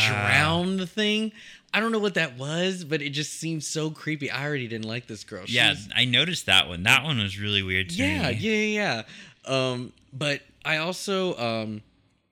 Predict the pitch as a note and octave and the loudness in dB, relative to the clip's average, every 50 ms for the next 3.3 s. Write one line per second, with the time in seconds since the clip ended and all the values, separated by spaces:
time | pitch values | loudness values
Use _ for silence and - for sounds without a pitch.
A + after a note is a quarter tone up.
0 | _ _ _ _ _ _ _ _ _ _ _ _ - A2+ A#2+ A#2+ A#2+ A#2+ B2 - | _ _ _ _ _ _ _ _ _ _ _ _ -8 -4 -2 0 0 0 -2 -6
1 | A#2 A2 A#2 A#2 A#2 A#2 A#2 A#2 A2+ G#2 - F2+ G2+ G#2 G2+ G2 F#2+ D#2 - - | -6 -4 -4 -4 -2 -4 -4 -4 -4 -4 -4 -4 -6 -6 -6 -6 -8 -8 -10 -14
2 | - _ _ _ _ _ - G#2+ A2 A#2 A2+ G#2+ F#2 - - - - C#3 B2+ G#2+ | -16 _ _ _ _ _ -14 -10 -8 -6 -6 -6 -6 -6 -6 -4 -2 -2 -2 -4
3 | F#2+ F#2+ G#2 - - - | -4 -8 -10 -12 -12 -12